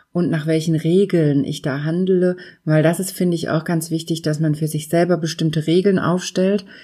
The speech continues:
dann hat man seine Finanzen auch relativ schnell im Griff. Also dann mal zu meinem allerersten Schritt bei diesem Thema finanzielle Sicherheit. Dieser erste Schritt kommt dir jetzt bestimmt ein bisschen ungewöhnlich vor.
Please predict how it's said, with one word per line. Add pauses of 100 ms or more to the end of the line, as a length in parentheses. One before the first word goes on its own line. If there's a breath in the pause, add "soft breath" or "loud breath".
(180 loud breath)
dann
hat
man
seine
Finanzen
auch
relativ
schnell
im
Griff. (1200 loud breath)
Also
dann
mal
zu
meinem
allerersten
Schritt
bei
diesem
Thema
finanzielle
Sicherheit. (760 loud breath)
Dieser (160)
erste
Schritt
kommt
dir
jetzt
bestimmt
ein
bisschen
ungewöhnlich
vor.